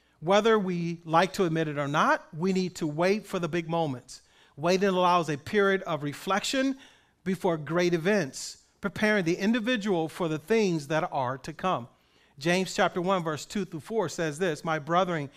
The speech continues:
count it all joy when you fall into various trials, knowing that the testing of your faith produces patience.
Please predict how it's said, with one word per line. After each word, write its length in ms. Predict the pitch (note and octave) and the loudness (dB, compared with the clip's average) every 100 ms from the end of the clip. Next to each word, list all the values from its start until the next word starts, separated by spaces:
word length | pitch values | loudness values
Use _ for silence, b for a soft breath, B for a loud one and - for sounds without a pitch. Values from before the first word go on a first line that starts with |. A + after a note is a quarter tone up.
| B B | B B
count 200 | E3+ E3+ | 0 2
it 60 | |
all 160 | F3+ F3 | 0 0
joy 360 | D3 G3+ A3 F#3 | 2 2 4 2
when 180 | E3+ | 0
you 80 | E3+ | -4
fall 200 | E3 E3+ D#3+ | -2 -2 -2
into 160 | D#3 | -4
various 400 | D3+ E3 D#3 D3 | -4 -2 -2 -6
trials, 520 | - F3+ D3+ C3+ B2+ - B B B | -2 0 2 0 -6 -16 B B B
knowing 300 | E3 F3+ F3+ | -2 0 2
that 140 | F#3 F3 | 2 0
the 80 | |
testing 520 | E3+ - A3 - A3 G#3 | -4 -2 -2 0 -2 -2
of 80 | |
your 100 | F#3 | -4
faith 380 | - A3 G3 - | -4 -2 -2 -4
produces 520 | F3 D3+ E3+ E3 F3+ | -6 -2 -4 -4 -10
patience. 760 | - A#3+ A3+ - D#3 B2+ - - | -8 -4 -4 -6 -12 -14 -18 -20